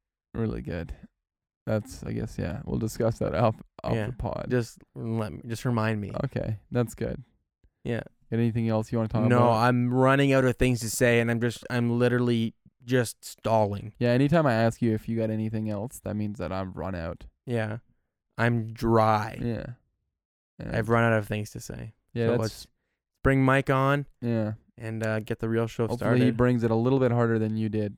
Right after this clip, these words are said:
Speaker 1: in fantasy.
Speaker 2: <sighs> Oh.
Speaker 1: No, in the intro was fine. I thought you did okay. It was, uh, let, let's, here, let's, let's grade it. J-, how Joe's, oh, sorry.
Speaker 2: You are unbelievable.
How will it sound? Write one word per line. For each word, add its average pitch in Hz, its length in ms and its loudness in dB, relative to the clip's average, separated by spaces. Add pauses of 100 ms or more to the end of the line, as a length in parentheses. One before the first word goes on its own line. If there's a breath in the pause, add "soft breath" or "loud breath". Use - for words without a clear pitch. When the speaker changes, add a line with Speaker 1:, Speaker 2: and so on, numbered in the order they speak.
Speaker 1:
in 107 460 -8 (100)
fantasy. 139 600 0
Speaker 2:
<sighs> - 40 -14
Oh. 131 360 -2 (240)
Speaker 1:
No, 190 260 6
in 208 320 0
the 220 100 6
intro 202 300 4
was 156 160 2
fine. 101 380 0
I 131 80 -2
thought 143 100 2
you 127 140 4
did 113 160 2
okay. 104 500 -2 (260)
It 165 100 2
was, 214 280 2 (100)
uh, 381 300 0 (160)
let, - 140 -10 (100)
let's, 143 180 -6 (400 soft breath)
here, 175 160 2
let's, - 380 -4
let's 175 200 -2
grade 123 260 2
it. 76 100 -6 (600)
J-, 139 100 -4
how 147 240 4
Joe's, 127 360 4
oh, 139 120 0 (1080)
sorry. 113 220 0
Speaker 2:
You 185 100 2
are 147 220 2 (100)
unbelievable. 143 960 4